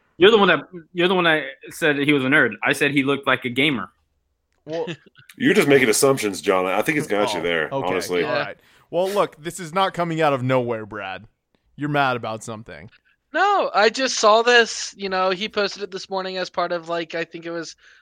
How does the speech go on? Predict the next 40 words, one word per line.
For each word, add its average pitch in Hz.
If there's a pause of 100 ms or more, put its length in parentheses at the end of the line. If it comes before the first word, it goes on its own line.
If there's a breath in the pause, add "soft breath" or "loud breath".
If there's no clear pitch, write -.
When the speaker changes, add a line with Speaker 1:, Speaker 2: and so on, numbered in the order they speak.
Speaker 4:
a 180
photo 180
of 170
football, 170
you 160
know, 151 (100)
memory 165
without 147
a 143
caption. 151 (440 soft breath)
And 175
I 175
wanted 196
him 220
to 226
caption 277
Speaker 2:
Just 151
Speaker 4:
it 151
for -
Speaker 2:
saying, 151
Speaker 4:
me 151
Speaker 2:
man. 143
Speaker 4:
and 135
Speaker 2:
This -
just -
sounds 180
Speaker 4:
why 170
Speaker 2:
like 196
Speaker 4:
it 202
was, 190
uh, 190
such 208
a 214
scene 220
Speaker 2:
sounds 208
Speaker 4:
look. 294
Speaker 2:
like -
a -
diss, 117
man. 104